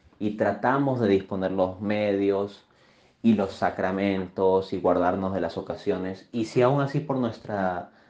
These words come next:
debilidad caemos, es importante mantenernos en la oración para la lucha. Entonces, el mero rezo no ayuda de mucho si uno vive cómodo en el pecado. Pero para quien está incómodo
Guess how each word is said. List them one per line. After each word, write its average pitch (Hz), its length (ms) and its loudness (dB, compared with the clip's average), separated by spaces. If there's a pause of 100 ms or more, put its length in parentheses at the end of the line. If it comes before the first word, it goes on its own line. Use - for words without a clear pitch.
(120)
debilidad 98 640 2
caemos, 104 680 -2
es 127 280 -2
importante 117 720 0
mantenernos 101 800 0
en 92 120 -8
la 98 80 -4
oración 104 500 -4 (480)
para 90 200 0
la 90 100 0
lucha. 110 380 0 (960)
Entonces, 95 500 0
el 92 120 0
mero 123 380 4
rezo 151 580 -4 (120)
no 101 220 -6
ayuda 113 360 4
de 123 120 -2
mucho 139 680 -2 (340)
si - 140 -6
uno 107 220 2
vive 110 360 2
cómodo 107 460 2
en 98 80 -2
el 85 120 -6
pecado. 85 560 -4 (720)
Pero 123 320 6
para 113 300 0
quien 113 200 -2
está 165 420 -4
incómodo 147 1120 2